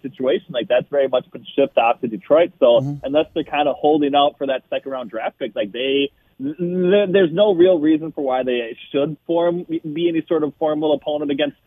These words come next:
Speaker 1: the Raiders on, uh, you know, Thursday night, but it is definitely a week-to-week league, and we have seen some crazy things happen. But I'm willing to buy into, you know, the betting market movement in this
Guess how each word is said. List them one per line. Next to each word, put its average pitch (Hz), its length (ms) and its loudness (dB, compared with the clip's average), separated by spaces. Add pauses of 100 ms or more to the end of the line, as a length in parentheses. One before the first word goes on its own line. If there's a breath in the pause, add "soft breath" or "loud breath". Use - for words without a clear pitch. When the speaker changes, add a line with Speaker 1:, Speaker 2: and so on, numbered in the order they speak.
(140)
Speaker 1:
the 135 60 -4
Raiders 143 420 2
on, 147 320 0 (220)
uh, 143 220 2
you 143 80 2
know, 143 100 2
Thursday 147 380 0
night, 135 260 0
but 117 240 2 (140)
it 127 100 -4
is 131 120 2
definitely 139 360 0
a 131 80 0
week-to-week 131 560 -2
league, 139 160 -2
and 131 80 -4
we 107 160 -6
have 120 220 -2
seen 131 180 -4
some 107 100 -18
crazy 113 340 0
things 107 220 -4
happen. 104 360 -2
But 98 180 2 (160)
I'm 135 140 2
willing 214 240 4
to 196 80 4
buy 143 240 4
into, 139 640 0 (100)
you 127 80 -8
know, 123 160 0
the 143 100 2
betting 127 380 -4
market 127 340 -2
movement 120 480 -4
in 123 160 -6
this 120 140 -4